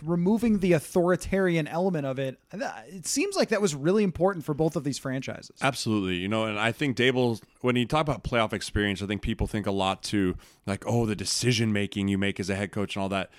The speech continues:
Speaker 2: Playoff experience as a coach is more about how to get your guys to play hard for you, right? And that's what both of these coaches have done all year. And you see it on the sideline, Dable dancing, them dumping stuff all over him. Same with K O C, the excitement that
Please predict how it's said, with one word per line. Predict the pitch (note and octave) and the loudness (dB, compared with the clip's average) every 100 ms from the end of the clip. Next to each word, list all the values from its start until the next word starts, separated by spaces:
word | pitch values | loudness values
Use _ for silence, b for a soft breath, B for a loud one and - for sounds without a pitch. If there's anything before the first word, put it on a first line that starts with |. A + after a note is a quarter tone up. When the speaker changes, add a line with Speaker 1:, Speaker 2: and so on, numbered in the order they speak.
| b b - | b b -4
Speaker 2:
Playoff | E3+ A3 - | -2 -2 -4
experience | C3 - - A#2 A#2 G#2 - | -6 -4 0 2 2 -2 -4
as | A2 F#2+ | -4 -4
a | |
coach | F2 - A2 G#2 | -6 -4 -4 -2
is | G2 G2+ | -6 -2
more | A2 | -2
about | A#2+ A#2+ | 0 -2
how | - - A2 | -4 -4 -2
to | A#2 | -2
get | G2+ G#2 | -4 -4
your | A2 | -6
guys | F2 F#2+ G2 F2+ | -4 -2 -2 -4
to | F2 | -10
play | - F#2 | -8 -6
hard | E2+ E2 E2 - | -6 -6 -6 -6
for | D#2+ | -10
you, | D#2 - - b b b - | -8 -10 -14 b b b -4
right? | A#2+ | -4
And | A2+ G#2+ F2 | -2 -4 -2
that's | C#3+ D#3 | -2 -2
what | D#3 G#2+ | -4 -2
both | A#2 A2+ A2+ | 0 0 0
of | |
these | G2 F#2 | -4 -4
coaches | - F#2+ - F2 | -4 -4 -4 -8
have | E2+ | -6
done | G2 F#2+ F#2 - | -4 -4 -6 -2
all | G#2+ G#2 | 0 0
year. | F#2+ F#2+ F#2 | 0 -4 -2
And | A2+ | 0
you | C#3+ | 0
see | B2+ - D#3 F#3 E3+ | 0 -2 -2 0 -2
it | F#2 _ - | -4 _ -4
on | C3 | -2
the | A#2+ | -2
sideline, | - C3 D#3 B2+ F#2+ F2+ | -2 0 0 -2 -4 -4
Dable | B2 C#3 C3 B2+ | -2 0 0 -2
dancing, | A#2 C#3 C3 A2+ | -2 -2 -2 -4
them | A2+ | -6
dumping | G#2+ C3+ C3+ B2+ | -2 -2 -2 -6
stuff | - C#3 | -6 -4
all | C3 C3 | -2 -2
over | A#2+ A#2+ | -2 -4
him. | C3+ A#2+ | -4 -4
Same | D3+ | -4
with | D#3+ | -4
K | - D#3+ | -2 -2
O | C#3 | -2
C, | - D3+ | -2 -2
the | A#2+ | 0
excitement | A2 - - B2 C3 C3+ A#2 | -2 -2 -2 -2 -2 -2 -2
that | B2+ A#2 | 0 -2